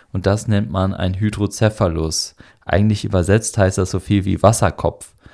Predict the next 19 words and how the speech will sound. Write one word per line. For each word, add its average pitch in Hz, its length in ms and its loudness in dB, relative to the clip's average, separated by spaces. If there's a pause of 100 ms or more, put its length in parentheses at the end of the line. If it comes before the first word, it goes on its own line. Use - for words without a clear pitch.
(320)
Das - 160 -8
gibt 110 240 -2
es 107 100 -6
auch 95 180 0
schon 98 200 -4
mal 82 180 0
als - 280 -8
angeborene 110 680 0
Variante, 92 760 0
es 92 160 -6
gibt - 180 -6
es 92 140 -4
als 85 420 -4 (640)
mögliche 113 500 4
Folge 113 560 4
von 107 180 -2
allen 101 440 2 (440)
verschiedenen 127 460 2
Erkrankungen. 101 800 -2